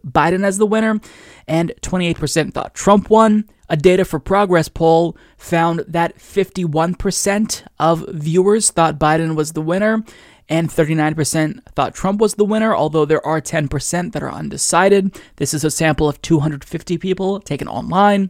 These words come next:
So it seems as if people are kind of gravitating towards Joe Biden, and I tend to agree with that. Now, let me tell you why. Again, this wasn't a stunning performance, but basically the bar was very, very low in this debate.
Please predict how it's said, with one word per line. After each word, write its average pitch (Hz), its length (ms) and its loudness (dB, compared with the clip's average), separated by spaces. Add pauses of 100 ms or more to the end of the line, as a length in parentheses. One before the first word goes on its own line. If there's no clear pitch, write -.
So - 180 2
it 190 120 4
seems 220 260 0
as 190 100 -4
if 196 120 0
people 185 240 -2
are 170 100 0
kind 170 180 -2
of 151 140 -6
gravitating 151 640 0
towards 147 580 -2 (440)
Joe 151 240 6
Biden, 180 480 2 (120)
and 165 240 2 (280)
I 185 80 2
tend 202 260 -2
to 180 140 -2
agree 151 180 -2
with 139 160 -4
that. 127 160 -8
Now, 165 160 -4
let 185 240 -6
me 208 80 -4
tell 185 140 -2
you 160 100 0
why. 139 220 -2
Again, 196 360 2 (280)
this - 180 2
wasn't 196 320 2
a 160 80 -4
stunning 170 420 0
performance, 190 720 -2 (400)
but 175 120 2
basically 214 500 2
the 160 160 0
bar 196 240 6
was 185 240 0 (140)
very, 170 720 0 (160)
very 151 640 4
low 139 440 -4 (180)
in 160 160 4
this 143 140 2
debate. 135 340 -2